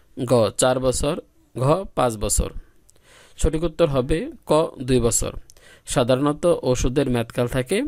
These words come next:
দুই বছর। এমসিকিউ নাম্বার উনিশ, ইনসুলিনের সর্বোচ্চ সংরক্ষণ কত বছর? ক,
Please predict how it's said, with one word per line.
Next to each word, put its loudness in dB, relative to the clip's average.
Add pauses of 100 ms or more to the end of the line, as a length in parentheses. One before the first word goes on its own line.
(240)
দুই 4
বছর। 0 (1400)
এমসিকিউ 0
নাম্বার 2 (340)
উনিশ, 2 (720)
ইনসুলিনের 2 (180)
সর্বোচ্চ 0 (140)
সংরক্ষণ 0 (360)
কত 0
বছর? 0 (1500)
ক, 0